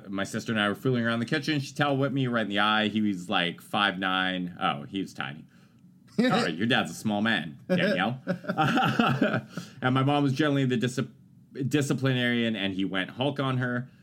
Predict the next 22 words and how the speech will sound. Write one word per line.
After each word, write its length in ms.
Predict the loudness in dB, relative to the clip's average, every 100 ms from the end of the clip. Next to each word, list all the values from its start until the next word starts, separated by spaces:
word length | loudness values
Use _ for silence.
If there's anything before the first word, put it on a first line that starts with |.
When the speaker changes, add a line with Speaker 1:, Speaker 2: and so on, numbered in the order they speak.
| -20 -8
Speaker 1:
Uh, 560 | 0 2 4 2 2 -2 -10 -4
Mel, 580 | 0 2 2 0 -2 -6 -16 -20 -20 -8
uh, 240 | -2 0 2
at 200 | 2 2
Pixie 260 | -2 -2 0
Bells 260 | 0 0
on 160 | -2 -2
Twitter, 280 | 0 0 0
said, 220 | -2 -2
"One 140 | -2
time 240 | 0 0 0
I 80 | 0
almost 260 | -2 -4
got 140 | -2 0
arrested." 640 | 0 0 0 0 0 -4 -8 -20 -20 -20 -20 -20 -2
Doesn't 420 | 0 2 -2 -4 -10 -14
explain 580 | -12 -12 -6 -4 -2 -2
why. 480 | 0 2 2 0 -2
Mel, 280 | 0 0 0
more 200 | 0 -2
details, 440 | -2 -4 -2 -4 -2
please. 340 | -2 -2